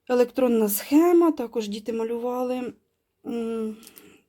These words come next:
також в мене їх два, і підуть в подушку. Е, в нас біля акваріума є диванчик, і гадаю, що ці подушки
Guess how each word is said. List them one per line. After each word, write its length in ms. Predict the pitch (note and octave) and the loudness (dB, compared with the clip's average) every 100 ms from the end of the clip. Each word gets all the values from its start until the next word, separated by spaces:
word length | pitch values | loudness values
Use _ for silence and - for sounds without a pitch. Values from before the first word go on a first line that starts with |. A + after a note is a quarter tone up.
| _ _ | _ _
також 340 | G#3 G#3 G3+ | -10 -6 -2
в 40 | G#3 | 2
мене 220 | G3+ F#3 | 2 0
їх 240 | E3+ F3+ | -4 -10
два, 300 | G#3 C4 D#4 E4 D#4 - _ | 0 4 6 6 2 -10 _
і 520 | - G#3+ A3 G#3+ G#3 G3+ G3 - - - - - - C#4+ D4 E4 F4 D#4+ | -12 -8 -6 -6 -4 -6 -8 -10 -18 -18 -18 -18 -18 -18 -16 -14 -16 -16
підуть 360 | - D4+ D4+ - _ _ | -4 4 4 2 _ _
в 160 | _ | _
подушку. 720 | - D#4+ D4 C#4+ - B3+ B3 _ _ _ _ - | -4 0 2 -2 -4 -14 -14 _ _ _ _ -12
Е, 100 | G3+ | -8
в 40 | |
нас 300 | A3 A3+ A3+ | -2 -2 -2
біля 340 | G#3 G#3+ G3+ G3 | -6 -2 0 -2
акваріума 580 | G3+ G#3+ G3+ G3 G3 F#3+ | -2 0 2 0 -2 -4
є 300 | G3+ G3 G3 | -4 -4 -8
диванчик, 760 | G#3+ G#3 A#3+ D#4 F4 F4 D#4 D4 _ | -8 -4 0 2 2 0 -4 -6 _
і 220 | - G3+ | -12 -10
гадаю, 420 | G3+ G3+ G#3 G3+ | -6 -4 -2 -2
що 420 | G3+ - F#3+ F3+ - _ _ _ | -6 -18 -14 -14 -16 _ _ _
ці 140 | A3 | -14
подушки 960 | G3+ B3+ A3+ G#3+ - A3 G#3 F#3+ F#3 | -8 -6 -6 -10 -8 -2 -2 -2 -6